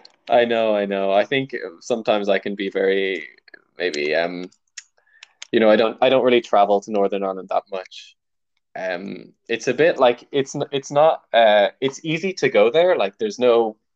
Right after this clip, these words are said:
border or anything, but the currency is different. So it's, it's difficult to, like, just go for a day because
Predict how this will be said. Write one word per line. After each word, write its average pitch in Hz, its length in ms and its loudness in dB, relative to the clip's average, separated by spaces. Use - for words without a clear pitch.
border 117 420 4
or 135 80 4
anything, 135 380 -2
but - 240 2
the 113 80 2
currency 135 380 0
is 95 100 0
different. 101 440 -2
So 90 200 2
it's, - 220 -4
it's 104 180 -2
difficult 113 420 0
to, - 80 -4
like, 95 240 -2
just 101 260 -6
go 95 340 2
for 98 240 -2
a 98 80 2
day 95 300 0
because - 580 -10